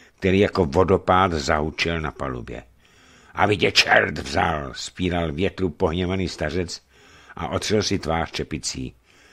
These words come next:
„Nedá pokoj a nedá pokoj ničema jeden. Celého mě pokropil.“ A vítr ustavičně sílil. <clears throat> Když se teď loď nakláněla na levý bok, nabírala vodu. A trvalo to dlouho,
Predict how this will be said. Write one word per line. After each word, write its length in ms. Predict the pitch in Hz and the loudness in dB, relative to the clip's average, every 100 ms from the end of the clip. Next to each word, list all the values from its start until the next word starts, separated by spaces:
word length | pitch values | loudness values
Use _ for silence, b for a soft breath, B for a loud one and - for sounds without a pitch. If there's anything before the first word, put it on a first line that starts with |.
| b | b
„Nedá 680 | 87 117 151 147 113 117 120 | -2 4 8 8 8 8 8
pokoj 460 | 120 113 - 113 113 | 6 2 6 6 6
a 80 | |
nedá 540 | 113 120 139 123 98 90 | 4 4 6 8 6 6
pokoj 440 | - 90 87 85 | 2 -2 -2 -4
ničema 460 | 90 107 95 95 92 | -2 -2 0 0 0
jeden. 400 | 90 82 78 71 b b b b | 0 -2 -4 -8 b b b b
Celého 540 | - - 226 196 131 | 2 4 6 6 6
mě 160 | 139 127 | 6 4
pokropil.“ 800 | - 113 - 98 90 80 71 67 _ - | 4 0 2 0 0 -6 -10 -12 _ -8
A 140 | 82 | -2
vítr 500 | 92 117 127 143 143 139 _ _ _ _ - | 2 2 2 0 0 -4 _ _ _ _ 0
ustavičně 880 | 117 - - 101 90 85 - 87 73 | 2 2 4 4 4 0 -2 -2 -4
sílil. 600 | - - - - - - - _ b b b b | -8 -10 -12 -16 -16 -18 -20 _ b b b b
<clears throat> 920 | - 165 - - 185 170 123 - _ - | -6 -6 -6 -4 -2 0 -4 -8 _ -4
Když 180 | 98 | 0
se 100 | - | 2
teď 240 | 180 202 - | 4 4 6
loď 220 | 131 - | 6 6
nakláněla 680 | 95 113 170 165 156 123 107 | 2 2 2 2 4 4 6
na 140 | 101 | 4
levý 380 | 113 135 143 98 | 4 4 4 2
bok, 500 | 78 107 - - - 82 | 2 0 0 -14 -10 -2
nabírala 580 | 90 85 104 117 117 | 0 2 2 2 0
vodu. 320 | 117 113 80 - _ _ b b b b - | -4 -6 -10 -16 _ _ b b b b -6
A 100 | 87 | -2
trvalo 520 | - 123 147 165 160 | 4 6 6 6 4
to 160 | 175 | 2
dlouho, 720 | 143 107 139 156 113 76 - | 2 4 4 4 0 -4 -10